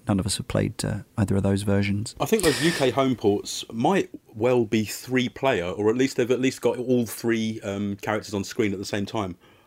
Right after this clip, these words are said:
Speaker 2: I can't remember if one was
Speaker 1: Ah.
Speaker 2: A I controlled. I don't think I ever had three people there to
Speaker 1: Oh.
Speaker 2: try and play it at the time. But, um, that's quite a
Speaker 1: Flashback.
Speaker 2: feat in itself. Where, um,
Speaker 1: Yeah.
Speaker 2: I mean, to be able to have three sprites of that size on any of those
Speaker 1: Yeah.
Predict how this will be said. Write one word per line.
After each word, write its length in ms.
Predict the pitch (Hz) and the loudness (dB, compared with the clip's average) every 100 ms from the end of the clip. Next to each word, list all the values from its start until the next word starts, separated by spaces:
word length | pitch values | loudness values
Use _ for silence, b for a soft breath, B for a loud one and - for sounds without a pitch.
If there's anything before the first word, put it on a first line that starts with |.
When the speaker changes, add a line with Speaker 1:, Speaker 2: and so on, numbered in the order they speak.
| b | b
Speaker 2:
I 20 | 107 | -2
can't 160 | 123 | 2
remember 220 | 110 98 156 | 2 2 4
if 60 | |
one 120 | 107 104 | 4 4
was 100 | 104 | 4
Speaker 1:
Ah. 60 | |
Speaker 2:
A 100 | 101 | 4
I 60 | 98 | 2
controlled. 460 | - 98 110 98 92 | 0 -2 2 2 0
I 80 | 98 | -2
don't 120 | - 110 | -2 -2
think 140 | 95 | 0
I 60 | 95 | 0
ever 100 | 90 | 0
had 140 | 98 | -4
three 260 | - 104 98 | -2 -2 0
people 300 | 98 92 95 | -2 -4 0
there 160 | 95 | 2
to 220 | 269 285 226 | 2 2 2
Speaker 1:
Oh. 200 | 123 90 - - | 2 -2 -8 -8
Speaker 2:
try 180 | - 101 | -2 -2
and 100 | 98 | -2
play 180 | 113 101 | 0 0
it 60 | |
at 80 | 92 | -2
the 80 | 98 | -8
time. 320 | - 127 92 | -4 -4 -2
But, 160 | 90 107 | -4 0
um, 140 | 113 | 2
that's 160 | 135 170 | 0 2
quite 260 | 180 190 | 2 2
a 40 | - | 2
Speaker 1:
Flashback. 180 | 120 87 | 2 2
Speaker 2:
feat 160 | 120 | 2
in 80 | 107 | 0
itself. 460 | 101 - 139 92 - B B B B B B | -2 -2 0 -2 -6 B B B B B B
Where, 220 | 113 113 | 2 4
um, 240 | 110 110 107 | 4 2 2
Speaker 1:
Yeah. 220 | 147 107 - B - | 2 -2 -4 B -2
Speaker 2:
I 40 | |
mean, 100 | 139 | 0
to 60 | 127 | 2
be 80 | 151 | 2
able 120 | 165 | 2
to 100 | - | 0
have 220 | - 160 | 0 0
three 480 | - - - 123 120 | -2 -10 -4 0 0
sprites 360 | - 123 107 104 | 0 0 0 0
of 60 | |
that 180 | 110 110 | 0 0
size 280 | - 127 101 | 0 -2 0
on 140 | 92 95 | -2 -2
any 280 | 117 160 151 | 0 0 0
of 120 | 92 | 0
those 200 | 92 90 | -2 0
Speaker 1:
Yeah. 120 | 156 | 0